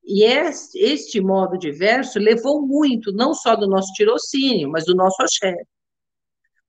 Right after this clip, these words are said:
Então, isso é uma coisa que tem desgastado mais o pai e a mãe de santo. Tenho certeza que se tiver pai e mãe de santo me ouvindo,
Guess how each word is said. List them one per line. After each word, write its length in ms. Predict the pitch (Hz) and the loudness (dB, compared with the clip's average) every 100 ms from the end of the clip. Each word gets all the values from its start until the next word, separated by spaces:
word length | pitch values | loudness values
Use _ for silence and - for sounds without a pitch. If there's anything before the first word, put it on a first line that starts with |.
| _ | _
Então, 180 | 180 202 | 4 6
isso 280 | 247 269 | 4 2
é 40 | 262 | 0
uma 240 | 254 220 | 2 2
coisa 280 | 220 208 233 | 2 2 0
que 380 | 233 254 269 320 - _ _ | 0 0 0 -2 -12 _ _
tem 180 | - 233 | 2 2
desgastado 960 | 233 254 247 254 254 - 226 214 226 262 | 2 -2 0 0 -2 0 4 4 2 -4
mais 400 | 247 185 196 226 | 0 0 2 -2
o 120 | 254 | -6
pai 220 | - 226 | -4 -2
e 20 | 233 | -2
a 60 | |
mãe 180 | 233 233 | -2 -4
de 60 | 233 | -4
santo. 200 | 247 254 | -6 -4
Tenho 160 | 262 | -8
certeza 720 | 262 294 311 - 226 240 240 | -6 -6 -8 4 6 6 4
que 160 | 254 - | -2 -6
se 140 | - | -10
tiver 400 | 226 214 220 226 | -4 -2 0 0
pai 200 | 220 220 | 2 0
e 40 | 214 | 2
mãe 160 | 220 | 0
de 80 | 214 | 0
santo 240 | - 208 - | 0 0 2
me 100 | 190 | 0
ouvindo, 560 | 170 170 214 247 240 | 0 0 0 2 -2